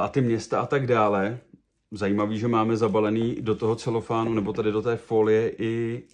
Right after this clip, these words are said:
i ten board, což teda vidím asi poprvé možná. A,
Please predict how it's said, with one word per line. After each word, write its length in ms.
i 80
ten 340
board, 480
což 440
teda 180
vidím 220
asi 160
poprvé 440
možná. 480
A, 420